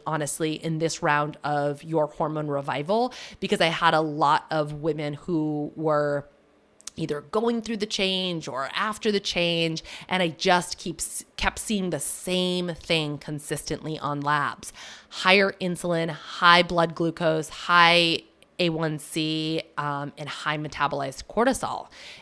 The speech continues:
And this is exactly what's going on. So, um,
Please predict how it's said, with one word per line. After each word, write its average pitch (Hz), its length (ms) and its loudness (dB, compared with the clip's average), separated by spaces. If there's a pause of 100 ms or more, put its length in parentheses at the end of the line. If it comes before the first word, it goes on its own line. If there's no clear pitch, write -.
And 170 160 0
this 175 140 0
is 180 80 0
exactly 151 580 0
what's 143 420 0
going 143 560 -6 (180)
on. 139 400 -6 (140)
So, 156 680 6
um, 147 320 0